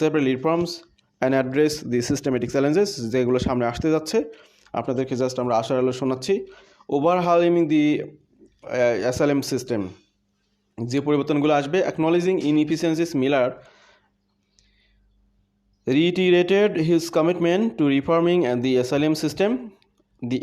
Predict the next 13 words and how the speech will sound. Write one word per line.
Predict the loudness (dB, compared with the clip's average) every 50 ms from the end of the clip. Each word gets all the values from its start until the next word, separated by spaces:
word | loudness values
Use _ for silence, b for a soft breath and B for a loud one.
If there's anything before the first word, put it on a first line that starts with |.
| 2 2
aim | 4 4 4 2 2
is | 0 -2 -2 0
to | 0 0 2 0 -2 -4 -10 -20 -16 _ -4 -4 -4
streamline | -4 -2 0 2 2 4 4 4 2 2 2 0 -2 -2 -4
process | -4 -2 0 0 -2 -2 -4 -8 -14 -16 -20 -20 _ _ _ _ _ _ _ _ _ _ _ _ _ _ _ _ _
and | -2 0 0 0 0 0
ensure | 0 0 0 2 2 4 4 6 4 4 2 2 2 0
genuine | 2 4 4 4 4 4 2 0
refugee | 0 0 -2 -2 0 0 0 2 2 0
receive | -2 -2 -2 -4 -4 -4 -4 -2
timely | 0 0 2 2 2 0 0 0
support | -4 -2 0 0 -2 -2 -4 -8 -16 -16 -12 -4
while | -2 0 2 2